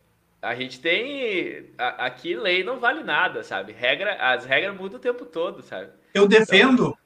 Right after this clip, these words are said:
Speaker 2: a propósito, eu defendo que toda faculdade de Direito do Brasil tem que ter uma estátua do Getúlio Vargas na porta, tá?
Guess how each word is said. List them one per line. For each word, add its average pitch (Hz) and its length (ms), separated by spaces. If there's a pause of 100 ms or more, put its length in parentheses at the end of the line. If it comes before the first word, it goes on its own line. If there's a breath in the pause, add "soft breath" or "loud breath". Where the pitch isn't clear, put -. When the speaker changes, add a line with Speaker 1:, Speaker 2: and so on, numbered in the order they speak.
(120)
Speaker 2:
a 165 160
propósito, 180 520
eu 175 40
defendo 214 300
que 214 260
toda 220 420
faculdade 180 520
de - 40
Direito 175 320
do 165 80
Brasil 156 340
tem 185 140
que 175 120
ter 185 120
uma 180 120
estátua 180 380
do 180 60
Getúlio 185 380
Vargas 170 340
na 175 120
porta, - 500 (520)
tá? 175 380